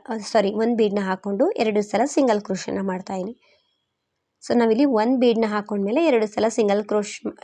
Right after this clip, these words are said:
ಸಿಂಗಲ್ ಕ್ರೋಶೆ ಮಾಡಬೇಕು ಅಂತ ನೆನಪಿರ್ಬೇಕು. ಆ, ಈ ಬೀಡಲ್ಲಿ ತೀರಾ ಹತ್ರ ಆದ್ರೆ ಅಷ್ಟ್ ಚೆನ್ನಾಗ್ ಕಾಣ್ಸೋದಿಲ್ಲ, ಹಾಗಾಗಿ ಇದಕ್ಕಿಂತ ಸ್ಮಾಲ್ ಸೈಜ್ ಬೀಡ್ಸ್‌ಗಳನ್ನ ಬಳಸ್ಕೊಂಡ್ರೆ ಆರಾಮಾಗಿ ಒಂದೊಂದ್ ಬೀಡು ಒಂದೊಂದ್ ಸಿಂಗಲ್ ಕ್ರೋಶೆನ ಹಾಕೊಳ್ಬೋದು.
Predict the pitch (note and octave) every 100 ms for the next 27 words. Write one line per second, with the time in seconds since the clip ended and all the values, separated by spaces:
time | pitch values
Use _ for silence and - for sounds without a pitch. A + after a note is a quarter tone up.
0 | G#3 C4+ - A#3 A3+ G#3 G#3 G3+ G#3 G3
1 | G3 G#3 G#3 G3+ G3 G#3 G3 F#3+ G#3 G3
2 | F#3+ - F3+ - - _ _ _ _ _
3 | - A3 A3 G#3+ - _ - B3 C#4 C4
4 | B3 A3+ G#3+ G#3+ G#3+ - A#3 A#3+ G#3+ G3+
5 | - G#3+ G3+ A#3 A3+ - G3 G#3 G#3 G3
6 | G3 G#3+ G3 G3 G3+ G3 F#3+ E3 A3+ E4
7 | _ _ _ _ _ _ _ - _ _
8 | _ _ _ C4 C4+ C4+ B3 A#3+ A#3+ A#3+
9 | B3+ C4 G#3 G#3+ G#3+ - G3+ G3 G3 F#3+
10 | - F#3+ F#3+ A3+ C4+ A3+ G#3 F#3+ F#3+ F#3+
11 | C4 C#4+ A3+ G#3 G3+ G#3+ D#4 D4+ A#3 G#3
12 | G3+ F#3+ G3 F#3+ F3 G3+ C#4 C4 - F#3+
13 | F#3 F3+